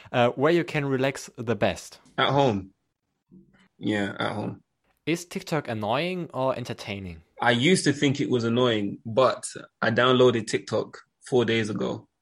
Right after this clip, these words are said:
Speaker 2: So I'm, I'm, I'm trying to see what happens with it. I don't know. <laughs>
Speaker 1: Yeah, <laughs> I think it's both, I would say. <laughs>
Speaker 2: Why do you think it's
Speaker 1: Um,
Speaker 2: annoying?
Speaker 1: you know, when you are sitting at home and scrolling through TikTok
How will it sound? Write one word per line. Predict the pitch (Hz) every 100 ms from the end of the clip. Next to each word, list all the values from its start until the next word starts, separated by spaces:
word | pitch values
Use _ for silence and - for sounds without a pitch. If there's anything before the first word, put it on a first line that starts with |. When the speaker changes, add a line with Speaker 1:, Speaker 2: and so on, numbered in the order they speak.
| -
Speaker 2:
So | - 117 107 104
I'm, | 107 104 104 101 104 - -
I'm, | 107 107 104 113
I'm | 113
trying | - 117 110
to | 110
see | - 113 110 101 _ -
what | 113 110
happens | 113 110 110 104
with | 107
it. | 131 - - _ - -
I | 113
don't | 110
know. | 110 - -
<laughs> | - - - - - - 190 - - - _
Speaker 1:
Yeah, | 110 101 101 - - 160
<laughs> | 110 -
I | 127
think | 175 170
it's | 131 -
both, | - 151 147 80 -
I |
would | 98 95
say. | - 98 92 - - - - _ _ -
<laughs> | - - 139 - 151 - - -
Speaker 2:
Why | 123
do | 131
you | 135
think | 135
it's | 135
Speaker 1:
Um, | 123 123
Speaker 2:
annoying? | 117 104 _ _
Speaker 1:
you | 110
know, | 113
when | 110 110 113
you | 107 110
are | - 104
sitting | - - 120
at | 110
home | 113 107 113 110
and | 104
scrolling | - - 113 110 104
through | 110
TikTok | - 120 110 - 104 101